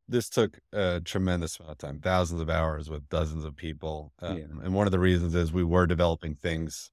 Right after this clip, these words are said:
Speaker 1: for, you know, we, we were really pushing everything,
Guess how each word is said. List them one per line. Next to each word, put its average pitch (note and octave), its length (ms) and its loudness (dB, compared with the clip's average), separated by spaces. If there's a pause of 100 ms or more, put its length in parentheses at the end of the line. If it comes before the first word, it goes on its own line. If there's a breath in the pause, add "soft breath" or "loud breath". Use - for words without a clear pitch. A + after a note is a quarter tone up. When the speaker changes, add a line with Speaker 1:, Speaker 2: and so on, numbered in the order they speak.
(140)
Speaker 1:
for, E2 580 0 (360)
you F#2 80 -10
know, D#2+ 140 -4
we, F2 180 -12
we F#2 200 -2
were F#2+ 280 2
really A2+ 220 8
pushing F2+ 560 -2 (640)
everything, D#2+ 500 0